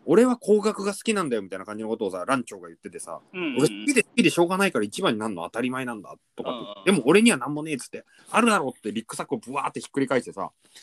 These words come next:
Speaker 2: はい。
Speaker 1: この金をお前今から出してこいみたいな感じになったじゃないですか。
Speaker 2: うんうんうん。
Speaker 1: あの感じのはみんなにやっぱあるよなとは思うんだよね。
Speaker 2: うんうんうんうんうんうん。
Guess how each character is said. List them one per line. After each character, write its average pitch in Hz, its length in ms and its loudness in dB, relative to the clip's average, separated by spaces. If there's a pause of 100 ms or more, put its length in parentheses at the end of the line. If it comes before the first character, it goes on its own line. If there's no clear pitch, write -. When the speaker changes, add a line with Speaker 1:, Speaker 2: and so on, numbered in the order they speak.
Speaker 2:
は 147 100 -4
い。 120 40 -2
Speaker 1:
こ 175 60 2
の 202 80 6 (100)
金 185 180 4
を 175 80 -2
お - 20 -4
前 165 200 4 (100)
今 170 180 0
か - 80 -10
ら 101 40 -12
出 165 120 -6
し - 60 -8
て 175 40 -12
こ 117 140 -14
い 95 40 -12
み 95 80 -12
た 90 60 -12
い 85 40 -10
な 85 60 -16
感 101 140 -6
じ 101 60 -8
に 104 60 -6
な 143 80 2
っ - 40 -12
た 90 80 -6
じ 78 60 -10
ゃ 78 40 -16
な 76 60 -16
い - 40 -20
で - 40 -20
す - 60 -20
か。 - 140 -20
Speaker 2:
う - 60 -4
ん 165 40 0
う 165 40 0
ん 143 40 0
う - 20 -8 (400)
ん。 90 40 -20 (140)
Speaker 1:
あ 185 120 4
の 285 120 4
感 311 300 2
じ 311 140 2
の 320 100 4
は 123 280 6
み 208 200 -2
ん 370 80 -2
な 403 100 2
に 247 160 -2
や 175 100 -2
っ - 120 -16
ぱ - 140 -6
あ 240 80 -2
る 370 80 0
よ 262 120 0
な 117 200 -8
と - 80 -14
は - 80 -14
思 190 140 -6
う 220 40 -4
ん - 20 -6
だ - 60 -12
よ 151 80 -10
ね。 156 60 -6
Speaker 2:
う - 20 -6
ん 131 40 -8
う - 20 -10
ん - 20 -10
う 107 40 -12
ん - 20 -12
う 120 40 -12
ん 120 40 -10
う - 0 -
ん 110 80 -12
う - 20 -14
ん。 98 680 -18